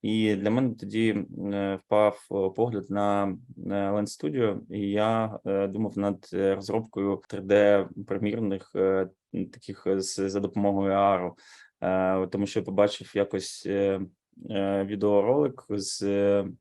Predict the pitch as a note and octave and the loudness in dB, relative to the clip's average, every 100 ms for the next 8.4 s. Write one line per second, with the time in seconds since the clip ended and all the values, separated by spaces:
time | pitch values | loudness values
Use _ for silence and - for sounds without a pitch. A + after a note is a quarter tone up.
0 | _ - G2+ G2+ G2+ - C#3+ B2+ F#2+ G2+ | _ -4 0 0 -2 -4 -4 -2 0 4
1 | G2+ G2+ - G2+ G2+ B2+ - G#2+ G2 - | 6 4 2 -4 -4 -6 -4 -2 -2 -2
2 | A2+ G#2 G2+ G2+ F#2 - F2+ - _ _ | 0 2 2 0 0 -6 -8 -10 _ _
3 | _ _ G2 F#2+ F#2+ F#2 G2 A#2+ B2+ G#2 | _ _ -2 2 2 0 -4 -6 -4 -2
4 | G2 F#2+ G2+ G2 F#2 G2+ - G#2+ G#2 G2+ | -2 -2 -2 -2 -2 -6 -2 4 6 6
5 | F#2+ G2 G2 - G#2+ G#2 G2+ G2 F#2+ F#2+ | 4 -2 -8 -6 -2 0 2 0 -2 -4
6 | G2 G2 G2 F#2+ G2 - G#2 G2+ - C#3+ | -2 -2 -2 -4 -4 -4 -2 -2 2 0
7 | F3+ - - - G2+ G2 F2+ - G2+ G2+ | 0 -8 -12 -6 -4 -6 -8 -8 -2 2
8 | G2+ G2 F#2+ G2+ | 2 2 0 -4